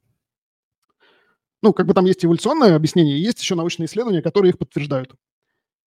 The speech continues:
Короче, нас заряжает взгляд на зелень, поэтому если вы гуляете, то лучше гуляйте не во-, не вокруг домов кирпичных или вокруг какой-то современной там застройки,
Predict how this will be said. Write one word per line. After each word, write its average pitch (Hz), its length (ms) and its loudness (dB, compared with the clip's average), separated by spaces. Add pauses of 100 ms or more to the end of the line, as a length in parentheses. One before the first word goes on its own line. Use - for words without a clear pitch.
Короче, 202 280 2
нас 190 140 2
заряжает 190 480 4 (260)
взгляд 170 380 -2
на 165 100 0
зелень, 190 340 -2 (140)
поэтому 160 280 -2
если 170 180 0
вы 156 100 0
гуляете, 160 460 -2
то - 120 -2
лучше 170 220 2
гуляйте 147 380 0
не 139 100 -4
во-, 139 140 -4
не 147 480 0
вокруг 220 380 -4
домов 165 300 2
кирпичных - 540 -8
или 135 80 -6
вокруг 139 260 -4
какой-то 131 300 -6
современной 135 400 -2
там 123 140 -12
застройки, 135 440 -8